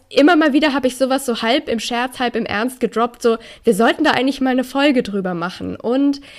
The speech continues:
ähm, nach einer längeren Auszeit hat sie sich im Januar mal wieder auf Social Media zu Wort gemeldet. Und, ähm, also dieser Wunsch, der ist bei mir irgendwie bestehen geblieben. Und, äh, genau, deswegen machen wir das jetzt. Sprechen wir über das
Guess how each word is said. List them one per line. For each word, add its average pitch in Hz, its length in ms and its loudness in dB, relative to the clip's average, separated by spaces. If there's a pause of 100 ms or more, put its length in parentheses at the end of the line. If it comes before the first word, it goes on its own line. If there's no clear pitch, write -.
(200)
ähm, 226 420 -2
nach 233 300 0
einer 240 220 -2
längeren 262 360 -2
Auszeit 220 600 -6
hat - 140 -12
sie 208 100 -8
sich 202 320 -6
im 190 120 -4
Januar 240 400 -2
mal 208 160 -4
wieder 214 200 -4
auf 190 80 -14
Social 208 300 -6
Media 226 320 -2
zu 190 180 -10
Wort 196 240 -6
gemeldet. 185 480 -6
Und, 196 260 -8 (300)
ähm, 202 280 -2
also 214 240 -2
dieser 208 340 -2
Wunsch, 294 360 2
der 233 180 -2
ist 254 180 -4
bei 226 120 -2
mir 226 220 -2
irgendwie 214 320 -4
bestehen 220 480 0
geblieben. 190 540 -2
Und, 208 460 -4
äh, 202 360 -4
genau, 247 300 0
deswegen 240 600 0
machen 277 280 0
wir 190 60 -2
das 180 200 -4
jetzt. 214 360 -10
Sprechen 247 420 -6
wir 240 180 -2
über 214 260 -4
das 202 280 -6